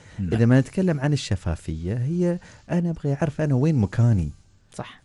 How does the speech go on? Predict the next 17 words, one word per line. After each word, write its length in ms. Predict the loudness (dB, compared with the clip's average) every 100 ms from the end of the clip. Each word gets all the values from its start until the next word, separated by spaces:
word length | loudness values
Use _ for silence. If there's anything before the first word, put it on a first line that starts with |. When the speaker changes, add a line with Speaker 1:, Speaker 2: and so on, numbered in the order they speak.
| _
Speaker 2:
شو 160 | 0 4
وضعي؟ 500 | 6 4 4 2 0 -6 -16 _ _ _ _
Speaker 3:
مهم. 240 | -2 -2 -2
Speaker 2:
فعلى 300 | -2 0 2
هذا 220 | 2 2 2
الأساس 600 | 0 0 2 2 0 -6 -16 2
باخذ 360 | 4 4 2
القرار 420 | -2 -2 -2 0 -2
السليم. 460 | -2 0 0 0 -2 -14 -4
فإذا 300 | 2 4 4
كان 260 | 2 0 2
متخذ 500 | 2 4 2 2 0
القرار، 600 | -2 -2 -2 0 -2 -4 -10 -20 -8
آه، 440 | 0 2 2 2 4
أمامه 320 | 6 6 4
أرقام 500 | 2 0 0 0 0
سليمة 540 | 2 0 2 0 -2